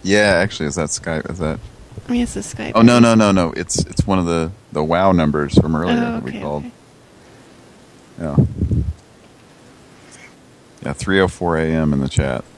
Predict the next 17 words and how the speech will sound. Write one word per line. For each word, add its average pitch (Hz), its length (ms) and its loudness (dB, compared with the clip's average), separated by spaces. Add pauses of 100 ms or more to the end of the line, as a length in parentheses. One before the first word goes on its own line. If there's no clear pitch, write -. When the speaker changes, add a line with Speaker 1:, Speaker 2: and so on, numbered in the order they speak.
Speaker 1:
It's - 120 -14
that 67 180 -6
number. 65 280 -4 (760)
Speaker 2:
I'd 247 220 -10
call 240 240 -8
him 220 80 -4
back 220 260 -8
and 220 180 -4
bitch 226 220 -6
at 214 140 -8
him 233 160 -6
for - 180 -14
calling 220 500 -8
again 240 320 -8
or 240 100 -8
something. - 280 -16 (460)
Speaker 1:
<laughs> - 100 -4